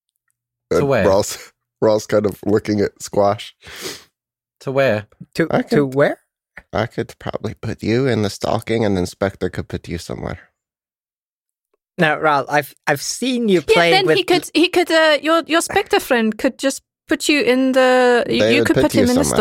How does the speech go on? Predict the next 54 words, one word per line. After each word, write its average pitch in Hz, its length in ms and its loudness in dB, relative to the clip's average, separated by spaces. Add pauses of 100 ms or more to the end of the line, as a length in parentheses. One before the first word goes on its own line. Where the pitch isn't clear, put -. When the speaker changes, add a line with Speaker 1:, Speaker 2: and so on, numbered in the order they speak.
Speaker 4:
stalking, 214 240 0
and 247 120 2
your 262 120 2
Spectre 370 340 -2
friend 247 320 0
could 262 160 -2
put 269 180 0
him 262 160 0
right 262 180 2
next 262 220 -2
to 277 80 -4
Demi. 277 300 2
That - 140 2
would - 120 0
work, 170 220 2
right? 233 320 -2 (1700)
Speaker 3:
Wh-, - 140 -10
why 156 220 2
am 175 120 0
I 175 40 2
Speaker 2:
Maybe. 165 80 -4
Speaker 3:
going 175 220 2
next 160 200 -2
to 160 100 -2
Demi? 226 340 0
What, 208 300 0
what 202 180 2
are - 20 -4
you 254 160 -4 (1300)
Speaker 4:
Because 330 260 -2
then 320 200 2
you 311 80 2
can 285 280 0
ask 254 240 -2
her 269 60 2
to 247 120 0
help 214 240 2
out, 339 400 2
you 226 60 -10
can 226 100 -4
have 214 120 -2
a - 20 -16
bit 208 180 -4
more 214 140 0
of 202 80 -4
a 202 40 -4
conversation 220 680 0
rather 208 180 0
than 196 160 0
twenty-five 185 560 -2
words 175 280 -2
there 170 260 0
and 175 140 -4
back. 269 520 -2